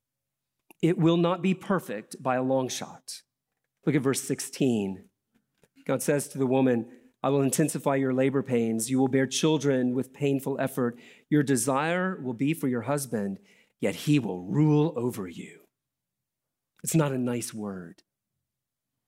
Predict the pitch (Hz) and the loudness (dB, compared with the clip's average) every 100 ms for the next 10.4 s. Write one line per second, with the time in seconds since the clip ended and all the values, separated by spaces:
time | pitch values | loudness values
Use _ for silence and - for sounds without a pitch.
0 | _ _ 160 151 - 147 156 165 262 156 | _ _ -2 0 -2 0 0 0 -4 -10
1 | 147 - 156 - 151 - 156 156 156 147 | -10 -6 -6 -4 -8 -2 0 0 0 -2
2 | 127 143 143 131 123 110 - _ - 143 | 0 0 2 2 0 -2 -8 _ -8 -2
3 | 117 - - - - - _ _ _ _ | -2 -4 -12 -12 -14 -14 _ _ _ _
4 | _ _ _ _ _ _ _ _ _ _ | _ _ _ _ _ _ _ _ _ _
5 | _ _ _ _ _ 156 147 185 190 - | _ _ _ _ _ -6 -2 0 -2 -2
6 | 180 156 139 - 156 156 185 - 131 143 | -2 -2 -2 -4 -2 0 0 0 -2 0
7 | 156 165 160 127 - - 170 - 160 170 | 0 0 -2 -6 -6 -4 -4 -2 -2 -2
8 | 180 185 190 185 185 156 156 - 139 - | -2 -2 -2 -4 -4 0 0 -2 -8 -2
9 | 139 147 151 165 131 139 - 139 - 120 | 0 0 0 -2 -2 -4 -6 -8 -4 -4
10 | 120 165 202 - | -2 -4 -6 -10